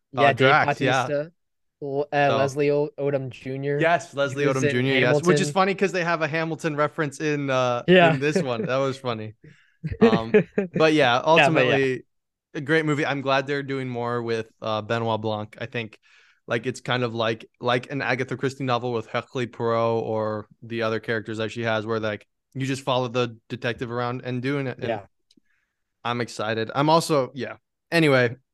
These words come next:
Speaker 2: great movie.
Speaker 1: Yeah,
Speaker 2: Let's get
Speaker 1: anyway.
Speaker 2: to, uh, favorite character? I'll go first. It's hard. <laughs>
Speaker 1: Yes.
Speaker 2: We talked about it at the top,
Speaker 1: <laughs>
Speaker 2: and it's, it's, it's super hard. But overall, I've gotta give it to, uh,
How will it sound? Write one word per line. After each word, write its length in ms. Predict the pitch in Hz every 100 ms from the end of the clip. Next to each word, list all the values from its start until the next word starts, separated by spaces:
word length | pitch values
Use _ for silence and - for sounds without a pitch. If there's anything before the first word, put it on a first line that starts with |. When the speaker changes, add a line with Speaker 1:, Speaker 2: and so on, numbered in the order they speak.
| _ _ 143
Speaker 2:
great 300 | 120 175 160
movie. 320 | 131 120 123
Speaker 1:
Yeah, 140 | 233 170
Speaker 2:
Let's 120 | 135
get 180 | 156 113
Speaker 1:
anyway. 60 |
Speaker 2:
to, 320 | 156 147 139 127
uh, 300 | 120 113 113 _ _ _ _ _ 202
favorite 240 | 202 202
character? 520 | 185 185 - 185 156 _ _ _ 127
I'll 120 | 156
go 120 | 165
first. 400 | - 175 - _ _ _ _ _ _ _ _ _ _ _ _ _ _ _ _ _ _ _
It's 120 | 190 -
hard. 300 | 147 151 151 -
<laughs> 720 | - - 196 - 220 143 175 - 160 - -
Speaker 1:
Yes. 340 | 226 208 202 202
Speaker 2:
We 40 |
talked 220 | 160 175 165
about 180 | 170
it 40 | 165
at 120 | 156
the 80 | 156
top, 320 | 156 147 147 -
Speaker 1:
<laughs> 40 |
Speaker 2:
and 120 | 143
it's, 140 | 147 185
it's, 180 | 147 131
it's 220 | 160 127
super 340 | - 170 165 139
hard. 420 | 147 143 143 131 _ _ _ _ -
But 420 | 123 135 127 - -
overall, 520 | 151 139 123 120 113
I've 160 | 117 120
gotta 240 | 120 120
give 220 | 110 110
it 180 | 110 - -
to, 420 | 113 110 107 -
uh, 340 | 107 107 110